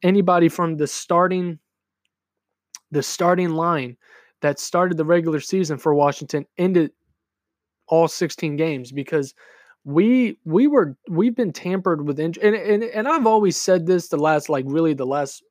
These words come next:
few years. It seems like Washington gets hit with an injury bug on every side of the football, the offensive side,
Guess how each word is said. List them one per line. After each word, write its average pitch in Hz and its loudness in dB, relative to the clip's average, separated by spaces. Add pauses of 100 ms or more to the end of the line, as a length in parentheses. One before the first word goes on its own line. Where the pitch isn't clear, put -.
(100)
few 170 -6
years. 147 -4 (400)
It 160 -2
seems 233 -2
like 196 4
Washington 156 2
gets 143 -2
hit 175 -2
with 139 -4
an 135 -6
injury 151 -2
bug 156 2
on 139 -2 (220)
every 170 4
side 156 0
of 135 -6
the 131 -12
football, 139 -2
the 131 -2
offensive 147 0
side, 147 0